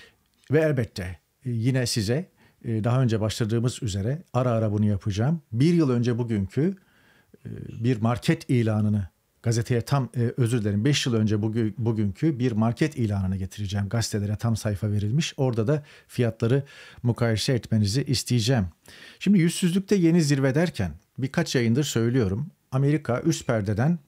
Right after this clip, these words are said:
işte efendim insani drama dikkat çekiyor,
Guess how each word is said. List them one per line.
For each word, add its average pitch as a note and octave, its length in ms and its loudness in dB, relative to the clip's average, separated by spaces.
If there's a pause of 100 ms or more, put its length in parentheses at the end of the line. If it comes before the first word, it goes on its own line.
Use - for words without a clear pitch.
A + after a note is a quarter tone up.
(840)
işte B2 240 -2
efendim C3 360 0
insani C#3 400 2
drama C3+ 280 0
dikkat B2+ 300 -4
çekiyor, C3+ 560 0